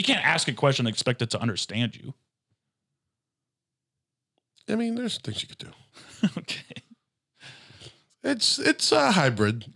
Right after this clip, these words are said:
Speaker 2: The dog's not talking, but the dog is, it's, here's the things you could say
Speaker 1: It's
Speaker 2: to me.
Speaker 1: communicating in a way,
Speaker 2: Yeah.
Speaker 1: sure.
Speaker 2: So the ones, so, hmm.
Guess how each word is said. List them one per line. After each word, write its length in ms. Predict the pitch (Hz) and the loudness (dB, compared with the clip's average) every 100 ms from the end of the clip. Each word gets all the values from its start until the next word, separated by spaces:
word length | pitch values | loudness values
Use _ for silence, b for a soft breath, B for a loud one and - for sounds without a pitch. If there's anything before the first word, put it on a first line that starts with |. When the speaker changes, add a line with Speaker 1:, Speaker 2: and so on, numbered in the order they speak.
| - | -6
Speaker 2:
The 60 | 202 | 2
dog's 260 | 302 294 262 | 6 6 4
not 160 | 233 | 4
talking, 320 | 196 196 202 | 4 4 6
but 120 | 185 151 | 4 4
the 60 | |
dog 260 | 156 165 160 | 4 6 6
is, 200 | 151 131 - | 4 2 -2
it's, 340 | 143 - - - - | -2 0 -2 -4 -8
here's 340 | - 139 180 165 | 0 6 8 8
the 100 | 151 | 6
things 280 | 165 151 135 | 4 6 6
you 80 | |
could 100 | 131 | 4
say 120 | 110 104 | 4 4
Speaker 1:
It's 80 | |
Speaker 2:
to 100 | 98 | 6
me. 60 | 190 | 6
Speaker 1:
communicating 400 | 202 202 156 131 | 6 4 4 4
in 100 | 131 | 4
a 60 | 110 | 4
way, 300 | 120 101 123 | 4 2 2
Speaker 2:
Yeah. 200 | 139 104 | 4 4
Speaker 1:
sure. 100 | 113 | 4
Speaker 2:
So 160 | 185 185 | 4 6
the 80 | |
ones, 260 | 196 226 214 | 8 8 6
so, 360 | - 196 185 156 - | 4 4 6 4 0
hmm. 160 | 139 | -6